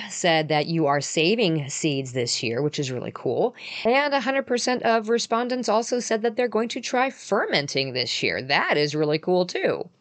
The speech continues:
For the fall transplants tips for success in the heat episode, I asked, "Will you transplant in the heat or wait?"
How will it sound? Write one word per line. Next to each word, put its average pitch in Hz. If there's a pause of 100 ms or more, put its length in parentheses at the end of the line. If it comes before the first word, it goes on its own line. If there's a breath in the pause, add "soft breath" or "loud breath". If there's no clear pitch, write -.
(260)
For 202
the 180
fall 190
transplants 190
tips -
for 185
success 180
in 165
the 156
heat 196
episode, 240
I 170
asked, 160
"Will 180
you 180
transplant 175
in 156
the 143
heat 170
or 143
wait?" 151